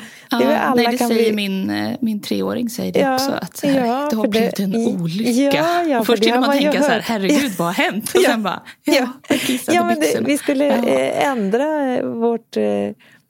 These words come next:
Speaker 2: vårt ord där lite grann.
Speaker 1: Ja.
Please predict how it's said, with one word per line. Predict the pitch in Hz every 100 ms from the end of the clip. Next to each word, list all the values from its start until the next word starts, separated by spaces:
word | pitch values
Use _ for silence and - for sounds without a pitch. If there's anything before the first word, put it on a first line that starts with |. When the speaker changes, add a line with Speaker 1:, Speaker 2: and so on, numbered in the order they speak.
| _ -
Speaker 2:
vårt | 202 208 202
ord | - 277 427 180
där | 175
lite | 170 165 175
grann. | 156 - 180 185 226
Speaker 1:
Ja. | 247 269 330